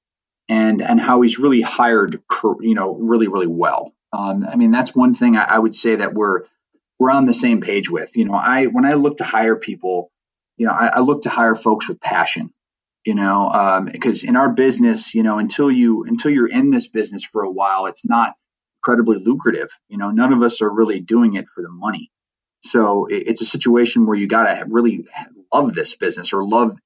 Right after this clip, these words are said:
entertainment and love, love, uh, connecting with fans on a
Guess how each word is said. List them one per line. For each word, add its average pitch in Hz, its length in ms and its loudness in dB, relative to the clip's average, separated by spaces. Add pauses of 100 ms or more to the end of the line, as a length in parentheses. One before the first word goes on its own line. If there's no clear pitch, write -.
(200)
entertainment 120 580 -2
and 98 80 -18
love, 107 280 -2 (240)
love, 110 260 -2
uh, 95 260 0 (340)
connecting 120 420 0
with 101 180 -8
fans 110 380 -2
on 90 80 -6
a 90 60 -10